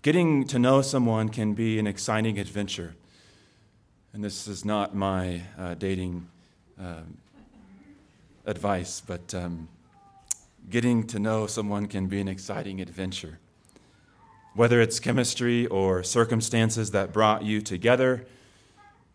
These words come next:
those first conversations, uh, those first meetings, those first, um, yeah, conversations are important. You discuss topics that you care about, at least I hope so.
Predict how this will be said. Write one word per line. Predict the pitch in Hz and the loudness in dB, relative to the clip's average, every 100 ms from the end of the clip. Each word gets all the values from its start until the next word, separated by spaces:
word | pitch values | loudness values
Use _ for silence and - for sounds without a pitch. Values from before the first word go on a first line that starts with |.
| _ _ - | _ _ -2
those | 107 123 - | 4 6 6
first | 131 120 - | 2 0 2
conversations, | 127 120 117 123 120 123 120 117 110 - | 2 4 4 4 4 4 4 4 0 -4
uh, | 113 110 104 | -2 0 0
those | 101 110 104 - | 0 -2 -2 -8
first | 127 113 - | -4 -4 -4
meetings, | 113 123 131 131 127 123 - - | -2 0 2 2 2 -2 -6 -6
those | 107 101 | -4 -4
first, | - 110 104 - - | -4 -4 -4 -10 -8
um, | 101 101 98 95 95 - | -8 -6 -8 -10 -10 -10
yeah, | 180 123 | -4 -4
conversations | 127 117 110 120 107 101 95 | -2 -2 -2 -2 -2 -2 -4
are | 101 98 | -2 0
important. | 98 92 139 139 90 87 | -2 2 4 4 0 -6
You | 110 | -4
discuss | 107 - 127 113 - - - - - | -2 0 -2 -2 -10 -18 -20 -16 2
topics | 156 151 117 | 4 4 0
that | 123 117 | 0 -2
you | |
care | 131 156 147 | 0 6 6
about, | 110 95 92 | 6 0 -2
at | 98 | -4
least | 101 - - - - - _ _ - | -4 -8 -18 -20 -20 -20 _ _ -6
I | |
hope | 101 131 | -2 0
so. | - 90 76 | -2 -6 -8